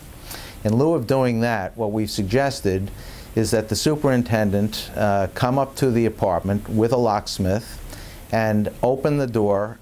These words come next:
videotape the apartment, uh, to determine the contents, take the contents and put them into storage safely,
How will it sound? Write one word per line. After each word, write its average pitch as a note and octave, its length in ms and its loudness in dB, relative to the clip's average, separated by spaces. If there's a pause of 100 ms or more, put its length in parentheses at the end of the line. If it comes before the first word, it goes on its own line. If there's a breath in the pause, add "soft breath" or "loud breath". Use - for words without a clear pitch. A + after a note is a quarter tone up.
videotape B2+ 960 0
the G#2+ 260 2
apartment, G#2+ 680 0 (380)
uh, G2 220 2
to F#2+ 140 -2
determine B2 580 2
the G#2+ 180 0
contents, G2+ 840 -2 (480 loud breath)
take D3 260 0
the B2+ 80 -2
contents A#2+ 760 0
and G#2 320 0
put C#3 180 0
them B2 140 4
into A2+ 180 0
storage G2+ 520 2
safely, F#2+ 600 0